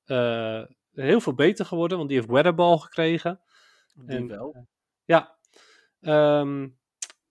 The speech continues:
Speaker 1: en Weatherball, die, eh, eh, ehm, samen met, eh, met zijn fast move Mudshots, eh, heb je in vier Mudshots heb je een Weatherball, eh, dus een, eh, wateraanval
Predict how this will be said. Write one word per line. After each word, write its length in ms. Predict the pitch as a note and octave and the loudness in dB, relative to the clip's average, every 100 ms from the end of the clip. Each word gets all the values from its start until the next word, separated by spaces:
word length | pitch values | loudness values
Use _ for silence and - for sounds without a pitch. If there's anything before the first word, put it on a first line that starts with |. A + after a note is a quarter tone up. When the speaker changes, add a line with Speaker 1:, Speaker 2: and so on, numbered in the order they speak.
| _ | _
Speaker 1:
en 320 | D#3+ D#3 C#3 | 0 0 2
Weatherball, 500 | C#3+ E3 D3+ D3 C#3 | 4 4 8 6 6
die, 280 | C3 C3+ C3 | 4 0 2
eh, 320 | B2 A#2+ A#2+ | 4 4 2
eh, 320 | A#2+ B2+ B2 A#2 | -2 -4 -2 -2
ehm, 340 | - C#3+ B2+ | -4 -6 -6
samen 360 | - D#3 C#3+ C#3 | 0 0 0 -4
met, 240 | C3 - | -8 -6
eh, 100 | B2 | -6
met 180 | A#2+ B2 | -4 -8
zijn 140 | C3+ | -10
fast 280 | - D3+ C#3+ | 0 0 0
move 180 | C#3 B2 | -6 -6
Mudshots, 640 | C3 D3 - D#3 C3 - - | -2 -2 -2 -4 -4 -8 -14
eh, 160 | C3+ | -6
heb 160 | B2+ C#3 | -6 -6
je 140 | C#3+ | -8
in 140 | C3 B2 | -6 -6
vier 240 | - F3 | -2 0
Mudshots 540 | C#3+ D3+ - C3+ A#2+ - | 2 0 2 -4 -2 -2
heb 160 | B2+ | -4
je 120 | - | -2
een 120 | B2+ A#2 | -2 6
Weatherball, 640 | C#3 D#3+ D#3 D#3 D#3+ C3 | 6 6 6 6 4 -2
eh, 60 | A#2+ | -4
dus 200 | B2 C3+ | -4 -4
een, 120 | A#2+ | -8
eh, 100 | A#2 | -2
wateraanval 840 | B2 C3+ C3+ C#3 C#3 C#3 C3+ D3+ | -2 -2 -6 -6 -6 -4 -6 -8